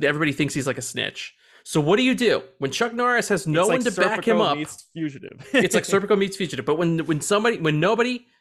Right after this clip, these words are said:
Speaker 1: will back you up, what do you do? Chuck Norris uses a robot. I'm not kidding, and it's called the Prowler, and it's one of the most badass things. It's basically like if Chuck Norris teamed up and had his own Ed two oh nine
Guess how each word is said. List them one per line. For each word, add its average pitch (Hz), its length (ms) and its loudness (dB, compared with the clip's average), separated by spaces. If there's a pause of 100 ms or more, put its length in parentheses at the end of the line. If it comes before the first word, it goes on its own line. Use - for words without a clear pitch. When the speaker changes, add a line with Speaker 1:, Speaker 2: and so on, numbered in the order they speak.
(120)
Speaker 1:
will 160 100 4
back 170 320 -2
you 190 140 0
up, 139 180 0
what 151 160 0
do 180 60 -2
you 196 100 0
do? 143 260 2 (720)
Chuck 202 280 0
Norris 196 340 2
uses 170 300 -2
a 143 80 2
robot. 135 600 0 (160)
I'm 139 160 0
not 160 200 0
kidding, 131 360 0
and 131 100 -2
it's 120 100 -4
called 139 240 -2
the 127 80 -4
Prowler, 123 600 -2
and 131 100 -2
it's 120 140 -8
one 147 120 0
of 160 40 0
the 170 80 0
most 139 220 -2
badass 123 380 0
things. 110 260 -6
It's 135 120 -6
basically 190 520 0
like 131 340 -2 (480)
if 147 160 -6
Chuck - 300 -4
Norris 185 340 0
teamed 180 340 -2
up 143 280 0
and 143 140 -2
had 151 180 -2
his 143 160 0
own 143 300 2
Ed 127 220 0
two 147 160 0
oh 135 120 2
nine 127 360 -2